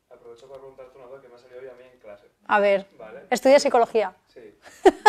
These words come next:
Speaker 1: Eh,
Speaker 2: Dime.
Speaker 1: del, del, del, pues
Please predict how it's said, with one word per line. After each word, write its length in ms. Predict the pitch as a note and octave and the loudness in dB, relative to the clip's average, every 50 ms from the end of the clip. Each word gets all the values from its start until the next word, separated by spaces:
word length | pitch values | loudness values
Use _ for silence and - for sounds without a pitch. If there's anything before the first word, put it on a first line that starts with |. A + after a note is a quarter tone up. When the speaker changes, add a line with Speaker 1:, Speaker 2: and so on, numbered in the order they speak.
| F#4 - - F4+ F4 - - E4+ E4+ - - - - - - | 0 2 0 -2 -2 -2 -6 -14 -18 -16 -14 -12 -12 -10 -10
Speaker 1:
Eh, 220 | D4+ D4+ D4 - - | -12 -12 -12 -6 -2
Speaker 2:
Dime. 320 | A#3 A#3+ A#3 A3 G#3+ G#3 - _ _ _ _ | 0 2 2 0 -2 -6 -12 _ _ _ _
Speaker 1:
del, 200 | - C#3 C#3 C3+ | -20 -20 -20 -20
del, 180 | C3+ C3+ C#3 - | -20 -20 -20 -20
del, 180 | - C3 B2+ C3 B2+ B2 _ _ | -20 -20 -20 -20 -20 _ _ _
pues 140 | A#2+ A#2+ | -20 -20